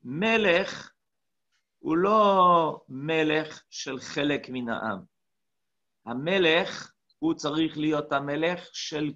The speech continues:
כל העם. המ-, ה-, המדרגה של מלכות זו המדרגה הכוללת של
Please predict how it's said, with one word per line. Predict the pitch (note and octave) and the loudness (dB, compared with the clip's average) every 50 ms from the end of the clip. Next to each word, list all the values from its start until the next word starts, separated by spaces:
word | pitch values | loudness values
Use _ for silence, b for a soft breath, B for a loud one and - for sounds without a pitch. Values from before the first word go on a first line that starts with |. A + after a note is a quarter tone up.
| _ _ | _ _
כל | - - F#3 F#3+ G3 F3+ E3 D3+ | -6 -2 2 4 4 4 4 2
העם. | B2 - - A2+ G#2 - G#2+ G2+ F#2 F2 - _ _ _ _ _ _ _ _ _ _ _ _ _ _ _ _ _ _ _ _ _ _ _ _ _ _ _ _ _ _ _ _ _ _ _ - | -2 -6 -6 -10 -10 -10 -10 -12 -12 -14 -20 _ _ _ _ _ _ _ _ _ _ _ _ _ _ _ _ _ _ _ _ _ _ _ _ _ _ _ _ _ _ _ _ _ _ _ -18
המ-, | G#2 G#2 A2 B2 B2+ B2 A#2 | -12 -10 -8 -6 -6 -6 -8
ה-, | - - B2 A#2+ A#2 - - B2+ | -6 -2 0 0 0 -2 -4 -6
המדרגה | A#2+ A#2+ A#2+ A#2 A#2 A#2+ A#2 A#2 B2 F3 F#3+ G3 | -6 -4 -4 -6 -6 -6 -8 -6 -2 -2 -2 -2
של | - - E3+ D#3 D#3+ | -2 -2 0 0 0
מלכות | D#3 D3+ C#3+ C#3 C#3 B2 - - F#3+ G#3 G3+ F#3 F3+ - - _ _ _ _ _ _ _ _ _ _ | 0 0 -2 0 -2 -2 -4 -2 0 2 2 2 0 -2 -8 _ _ _ _ _ _ _ _ _ _
זו | A#2+ A2 G#2+ A2+ D3 D#3 D#3 D#3 D3+ D#3 D3+ D#3 D#3 D3+ - D3 | -14 -10 -6 0 0 2 2 2 2 2 2 2 0 -2 -4 -6
המדרגה | C#3+ C#3 C#3 C3+ B2+ C3 B2+ B2+ B2+ B2+ C#3 E3+ F3 F#3 F#3+ G3 G3 - - _ _ _ _ _ _ _ _ - | -8 -6 -6 -8 -8 -6 -6 -6 -6 -4 -2 0 2 2 2 2 0 -4 -8 _ _ _ _ _ _ _ _ -10
הכוללת | C3 B2+ - - - C#3+ C3+ C3+ C#3 C#3+ D3+ D#3 E3+ F#3 G3 G3 F3+ F3 E3+ F3+ G3+ - - - - - - - _ _ _ _ _ _ _ _ _ - | -10 -10 -10 -8 -4 -2 -2 0 0 0 0 2 2 2 2 2 4 4 4 4 2 0 -6 -10 -10 -10 -12 -14 _ _ _ _ _ _ _ _ _ -16
של | - - C#3+ C#3 C3+ C3+ | -8 -4 -2 -2 -2 -2